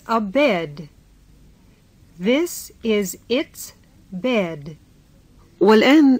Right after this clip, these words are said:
Speaker 2: سنستخدم ضمير
Speaker 1: It.
Speaker 2: في تدريب صغير. استمعوا ورددوا.
Speaker 1: Billy's dog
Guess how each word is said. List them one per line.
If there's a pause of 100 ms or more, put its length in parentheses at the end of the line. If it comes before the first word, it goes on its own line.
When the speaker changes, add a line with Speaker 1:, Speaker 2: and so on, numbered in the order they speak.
Speaker 2:
سنستخدم
ضمير (280)
Speaker 1:
It. (360)
Speaker 2:
في
تدريب
صغير. (640)
استمعوا (180)
ورددوا. (560)
Speaker 1:
Billy's (120)
dog